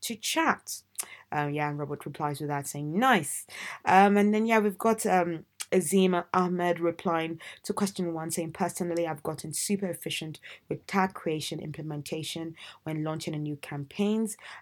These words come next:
I've previously ha-, previously had to wait for other teams of people or departments to do this. So a while ago, I took the time out to learn this aspect myself." Yes, sometimes it's very important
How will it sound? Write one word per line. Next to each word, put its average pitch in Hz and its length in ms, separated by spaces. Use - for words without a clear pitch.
I've 156 140
previously 170 380
ha-, 160 140
previously 214 420
had 160 200
to 165 100
wait 151 260
for - 160
other 170 180
teams 220 380
of 160 100
people 151 280
or 156 80
departments 156 540
to - 100
do 220 200
this. 185 240
So - 120
a 208 60
while 233 240
ago, 196 180
I 170 40
took 208 220
the 202 80
time 160 280
out 151 160
to - 100
learn 151 300
this 147 220
aspect 147 480
myself." 156 600
Yes, 165 300
sometimes 226 640
it's 185 100
very 196 220
important 175 540